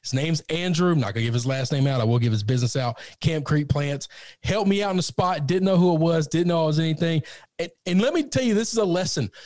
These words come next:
for most people in life, okay? I'm going, I'm gonna be the guy that's gonna cost you money, okay, one day in your life.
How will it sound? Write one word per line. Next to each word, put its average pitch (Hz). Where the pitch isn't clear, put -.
for 180
most 160
people 147
in 135
life, 107
okay? 143
I'm 196
going, 196
I'm 233
gonna 226
be 214
the 185
guy 165
that's 156
gonna 139
cost -
you 120
money, 92
okay, 104
one 107
day 92
in 87
your 87
life. -